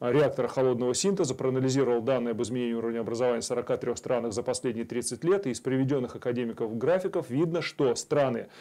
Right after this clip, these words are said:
придерживающиеся традиционной системы экзаменов в средней школе,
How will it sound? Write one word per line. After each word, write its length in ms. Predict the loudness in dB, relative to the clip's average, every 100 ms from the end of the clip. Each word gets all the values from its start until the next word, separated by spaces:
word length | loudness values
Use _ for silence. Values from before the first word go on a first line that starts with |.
| -10
придерживающиеся 1300 | 0 4 4 4 2 0 0 -2 -4 -4 0 0 -2 -4
традиционной 640 | -2 0 2 2 2 0
системы 420 | -2 0 2 2
экзаменов 440 | 2 2 2 0 -2
в 20 |
средней 320 | 0 0 0
школе, 400 | 2 2 2